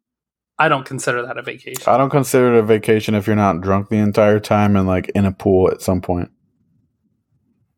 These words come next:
Speaker 2: I feel like that's fair.
Speaker 1: Hmm. You could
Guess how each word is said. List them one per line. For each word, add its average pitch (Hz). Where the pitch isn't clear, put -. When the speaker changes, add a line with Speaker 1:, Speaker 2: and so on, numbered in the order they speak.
Speaker 2:
I 110
feel 117
like 104
that's 98
fair. 117
Speaker 1:
Hmm. -
You 160
could 175